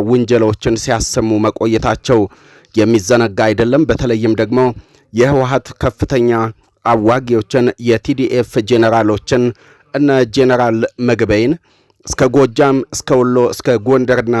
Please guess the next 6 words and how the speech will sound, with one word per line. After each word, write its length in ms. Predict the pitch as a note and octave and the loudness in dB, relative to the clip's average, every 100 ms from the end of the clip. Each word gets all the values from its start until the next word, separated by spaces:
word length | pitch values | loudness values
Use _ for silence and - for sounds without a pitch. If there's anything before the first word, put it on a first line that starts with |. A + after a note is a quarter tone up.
| A2+ | -4
እስከ 300 | - - C3 | -8 -8 -4
ሸዋ 220 | A2+ - B2 A2+ | -2 0 2 0
ዘልቀው 480 | G2 A#2 - - A2 G#2 | 0 -2 -2 -2 -2 -2
በመግባት 580 | G#2+ A2+ G#2 A#2+ C#3 - - _ _ - | -2 -4 -2 -2 -4 -4 -8 _ _ 0
የፋኖን 540 | D3 D3 C3+ B2+ A#2+ | 2 4 2 -2 -4
ኃይሎች 440 | A#2 B2+ A2 A#2 | -4 -4 -2 -2